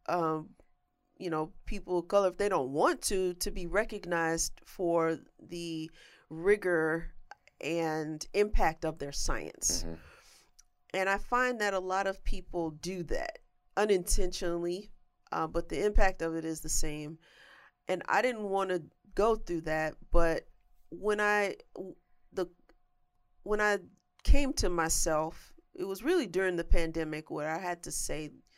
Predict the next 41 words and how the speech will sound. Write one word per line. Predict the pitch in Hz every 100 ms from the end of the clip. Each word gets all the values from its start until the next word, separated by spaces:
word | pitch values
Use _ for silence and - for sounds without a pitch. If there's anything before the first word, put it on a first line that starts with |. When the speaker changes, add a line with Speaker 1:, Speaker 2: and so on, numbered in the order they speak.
| - - - -
Speaker 1:
you | 190
know, | 190
"This | 175 156 - -
is | 226
a | 190
value | 151 170 170 165 165
that | 160 151 -
you | 156
have. | 175 123 95 98 180 -
Speaker 2:
Mm-hmm. | 87 80 80 - _ -
Speaker 1:
You | 220
need | 247 269
to | -
align | 190 170 160 175 180 170
it | 147 -
with | 156 147 151 - - - - - _
your | 156 156
science, | - 156 90 85 - - - - - _ _ _ -
because | 196 - 214 196 - - -
your | 208
science | 208 - 233 240 220 196
is | 185
not | 190 180 175
gonna | 180 170
feel | - - 214 202
authentic | - 175 165 208 208 175 160
to | -
you | 160 156 160 151 160 165 _ _ _ _ -
until | 175 - 190
you | 175 160
do | 165 170
that." | 156 143
Like, | 170 208
yeah, | 226 202
I | 208
put | 240
out | 202 196
this | 185 175
body | - 175 185 170
of | 156
work, | 147 156 147 - -